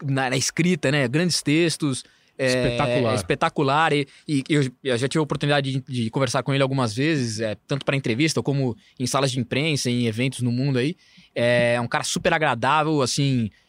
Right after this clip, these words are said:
Speaker 1: é um grande jornalista que não tem a mínima, menor marra, né? A menor, é, menor máscara, assim.
Speaker 2: Nenhuma. E ele tá fazendo um negócio muito legal no Instagram dele e também no, no Twitter, nas redes sociais, que ele tem vivido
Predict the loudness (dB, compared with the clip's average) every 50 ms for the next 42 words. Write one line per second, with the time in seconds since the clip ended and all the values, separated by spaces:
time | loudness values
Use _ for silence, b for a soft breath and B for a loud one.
0 | b -4 -4 0 2 2 4 4 4 4 4 4 4 4 2 2 2 0 0 0
1 | 0 0 2 2 2 2 2 2 4 4 4 4 4 2 2 2 2 2 2 2
2 | 2 2 2 2 0 0 -2 -6 -8 -10 _ _ 0 2 2 4 4 4 4 4
3 | 4 4 2 2 0 0 2 2 0 0 0 0 0 0 0 2 0 0 0 0
4 | -2 -4 -6 -10 -14 _ _ _ _ _ -2 -2 0 0 0 0 0 0 -2 -4
5 | -4 -4 -2 -2 0 0 2 2 2 2 2 4 4 4 4 4 4 4 4 4
6 | 4 2 4 4 2 2 2 2 2 2 2 2 2 2 2 2 2 2 2 2
7 | 2 2 2 2 2 2 0 2 2 2 2 2 0 0 -2 -2 -2 0 0 0
8 | 0 2 2 2 2 2 0 -4 b b b b b b b -2 2 2 4 4
9 | 4 4 4 4 4 4 2 2 0 0 0 2 2 2 2 2 0 0 0 0
10 | -2 0 -2 -2 0 -2 -2 0 0 2 2 2 0 0 0 -2 0 0 0 -2
11 | 0 0 -2 -2 0 2 2 2 2 2 0 0